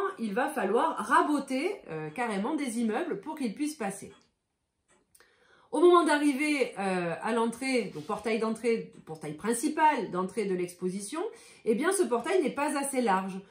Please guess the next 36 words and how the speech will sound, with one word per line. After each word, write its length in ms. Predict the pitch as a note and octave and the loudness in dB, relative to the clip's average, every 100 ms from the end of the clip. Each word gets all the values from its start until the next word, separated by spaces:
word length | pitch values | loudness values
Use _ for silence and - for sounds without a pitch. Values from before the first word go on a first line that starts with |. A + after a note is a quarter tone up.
| _ _ | _ _
Donc 240 | G3+ D#4 | -2 0
il 140 | D#4+ A#3+ | 0 4
va 240 | C4+ D4 | 4 4
encore 380 | A#3 A#3 B3 C4+ | 0 2 2 2
une 100 | A3+ | 0
fois 380 | G3 A#3+ D4 - | 0 2 2 0
falloir 300 | A#3 A3 A3+ | -2 -2 -2
faire 160 | G#3+ F#3 | -4 -4
des 100 | F3+ | -4
travaux 600 | - C#4 A#3 B3 F4+ G4+ | 0 2 2 0 -2 -2
pour 120 | E4+ | 0
lui 120 | E4 | 0
permettre 340 | D4+ A3 G3+ F3 | 0 -4 -4 -4
d'entrer. 480 | F#3 F#3 - C#4 A4 - - - - | -4 -4 -4 -2 -2 -4 -16 -14 -6
Donc 140 | G3 | -2
on 100 | G#3+ | 0
va 160 | G3 F#3+ | 2 2
détruire 640 | C4 D#4+ - D#4 D4+ A3+ | 0 -2 -4 0 0 0
une 180 | G#3+ G3+ | -4 -2
partie, 640 | G#3+ G#3+ - B3 A#3+ A3+ D3 | -4 -4 -8 -6 -4 -6 -8
euh, 600 | D#3+ D3+ D3 C#3 D3 D3 | -8 -8 -10 -10 -10 -10
une 100 | D#3+ | -12
partie 280 | D#3+ - | -12 -12
de 140 | E3 D#3+ | -12 -8
la 120 | D#3 | -8
structure 420 | - A3 F#3+ A3+ | -8 -8 -6 -6
du 100 | F3 | -6
portail, 580 | E3+ E3 - E3+ G#3+ F4 - - - | -8 -10 -6 0 0 0 -4 -16 -18
faire 280 | - E4+ E4 | -2 -2 0
passer, 600 | C#4+ C4+ C4+ C4 C4 - | -2 -2 -4 0 0 0
euh, 120 | D#3+ | -2
l'attelage 680 | F#3 A#3 A3+ F3 C#3+ F#3+ C4 - | -2 -2 -2 -4 -4 -4 -4 -4
et 100 | G#3+ | -4
puis 180 | - G#3 | -2 0
reconstruire 920 | A#3 D#4 D4 A#3 - A#3 C#4 - - | 2 2 0 -4 -2 -2 -2 -4 -8
derrière. 540 | E3+ F#3 D#3 C3 - | -6 -6 -4 -10 -14